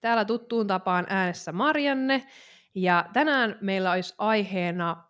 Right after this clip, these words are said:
doping-asiaa, nimittäin kielletyt aineet ja menetelmät fitnessurheilussa. Ja siitä meillä on tänään puhumassa Ville Isola. Hän on S F U:ssa, eli Suomen Fitnessurheilu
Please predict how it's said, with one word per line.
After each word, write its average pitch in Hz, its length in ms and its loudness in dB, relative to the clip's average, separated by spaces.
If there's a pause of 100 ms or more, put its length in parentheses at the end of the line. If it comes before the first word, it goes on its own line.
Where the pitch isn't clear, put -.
(160)
doping-asiaa, 208 1080 0
nimittäin 180 540 -6
kielletyt 240 500 -4
aineet 220 460 0
ja 175 80 -4
menetelmät 180 680 -2
fitnessurheilussa. 165 1600 -4 (800)
Ja 175 280 0 (120)
siitä 285 640 -2 (240)
meillä 180 360 -2
on 170 100 -2
tänään 180 320 -2
puhumassa 202 600 -2 (120)
Ville 214 340 -2
Isola. 226 520 0 (260)
Hän 185 220 -6
on 175 160 -6 (560)
S - 100 -8 (160)
F - 40 -10
U:ssa, 214 480 -2
eli 185 100 -6
Suomen 185 240 -6
Fitnessurheilu 190 840 -6